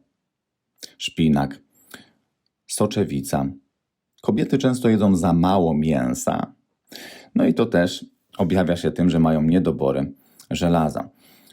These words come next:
Drugi punkt to, podam ci siedem takich punktów, które, na które warto zwrócić uwagę,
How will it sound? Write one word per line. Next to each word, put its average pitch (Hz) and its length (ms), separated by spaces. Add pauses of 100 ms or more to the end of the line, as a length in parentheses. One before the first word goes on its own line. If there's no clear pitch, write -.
(120)
Drugi 160 300
punkt 107 380
to, 85 300 (400)
podam 131 220
ci 110 120
siedem 87 320
takich 65 340
punktów, 90 360
które, 76 400 (1300)
na 85 140
które 82 520
warto 92 300
zwrócić 85 340
uwagę, 101 560